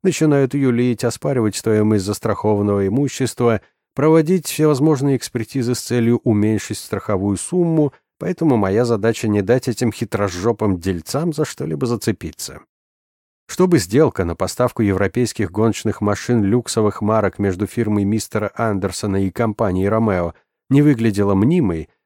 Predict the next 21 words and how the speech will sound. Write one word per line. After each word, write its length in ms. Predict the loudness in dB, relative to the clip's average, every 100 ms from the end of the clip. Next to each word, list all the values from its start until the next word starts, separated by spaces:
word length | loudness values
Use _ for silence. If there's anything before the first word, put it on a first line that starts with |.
| 0
нужно 280 | 2 4 4
было 220 | 4 2
придать 440 | 0 0 0 0
ей 80 | 0
легальный 480 | 0 2 2 4 2
лоск. 500 | 0 -4 -10 -14 -20 _ _
Именно 260 | 2 4 4
с 100 | 2
этой 220 | 0 0
целью 320 | 0 2 4
я 140 | 4 2
прибыл 320 | 0 0 0
в 80 | 0
Нью-Йорк. 680 | 0 4 2 2 -6 -20 _ _ -4
Андерсон 540 | 0 0 0 -2 -2
Лакшери 500 | 0 0 -2 -4 0
Моторс 500 | 2 2 0 0 -2
срочно 680 | -2 -6 -2 -2 -2 -4 -4
требовалось 560 | -2 -2 0 0 0 -2
арендовать 480 | -2 0 2 0 -2
автосалон 580 | -6 -8 -4 0 0